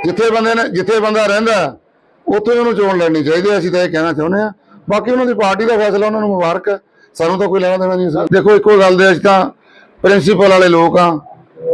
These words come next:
ਇੱਕ ਸਿਧਾਂਤ ਤੇ ਇੱਕ ਪਾਰਟੀ 'ਚ ਕੰਮ ਕਰਨ ਵਾਲੇ, ਪਹਿਰਾ ਦੇਣ ਵਾਲੇ ਬੰਦੇ ਆ। ਅਸੀਂ ਤਾਂ ਇਹੀ ਚਾਹੁੰਦੇ ਹਾਂ ਕਿ ਹਰ ਵਿਅਕਤੀ ਨੂੰ, ਹਰ ਰਾਜਨੀਤਿਕ ਵਿਅਕਤੀ ਨੂੰ ਪਾਰਟੀ ਦੀ ਚੋਣ ਸੋਚ ਸਮਝ ਕੇ ਕਰਨੀ ਚਾਹੀਦੀ ਹੈ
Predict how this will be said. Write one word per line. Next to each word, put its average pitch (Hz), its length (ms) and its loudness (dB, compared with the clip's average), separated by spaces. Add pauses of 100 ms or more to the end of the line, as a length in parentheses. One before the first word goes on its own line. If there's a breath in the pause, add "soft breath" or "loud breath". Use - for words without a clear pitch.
(120)
ਇੱਕ 185 140 0
ਸਿਧਾਂਤ 180 480 2
ਤੇ 185 100 4
ਇੱਕ 180 100 0
ਪਾਰਟੀ 175 420 2
'ਚ 165 60 0
ਕੰਮ 165 260 0
ਕਰਨ 165 200 2
ਵਾਲੇ, 165 140 2
ਪਹਿਰਾ 180 280 2
ਦੇਣ 160 140 2
ਵਾਲੇ 151 180 2
ਬੰਦੇ 135 220 -2
ਆ। - 800 -10
ਅਸੀਂ 190 140 2
ਤਾਂ 208 100 4
ਇਹੀ 202 120 4
ਚਾਹੁੰਦੇ 190 260 2
ਹਾਂ 208 80 2
ਕਿ 196 120 4
ਹਰ 196 160 2
ਵਿਅਕਤੀ 185 340 2
ਨੂੰ, 180 160 2
ਹਰ 202 60 2
ਰਾਜਨੀਤਿਕ 190 420 2
ਵਿਅਕਤੀ 165 340 2
ਨੂੰ 165 180 2 (560 loud breath)
ਪਾਰਟੀ 180 320 2
ਦੀ 180 160 0
ਚੋਣ 180 240 2
ਸੋਚ 160 220 0
ਸਮਝ 175 260 2
ਕੇ 185 80 4
ਕਰਨੀ 160 260 2
ਚਾਹੀਦੀ 160 300 4
ਹੈ 185 100 -2